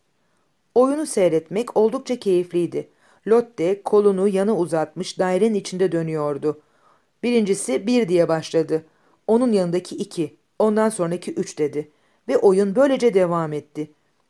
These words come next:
Lotte daha sonra giderek hızlanmaya başladı.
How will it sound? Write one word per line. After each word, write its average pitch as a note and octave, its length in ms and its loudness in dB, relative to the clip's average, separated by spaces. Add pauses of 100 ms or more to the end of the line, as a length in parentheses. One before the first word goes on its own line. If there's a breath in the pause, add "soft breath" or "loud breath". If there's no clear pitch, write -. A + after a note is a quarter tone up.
(180)
Lotte F#3 580 0
daha A3 200 -2
sonra F3 360 -2
giderek A#3+ 440 0
hızlanmaya E3+ 560 -2
başladı. D3+ 540 -4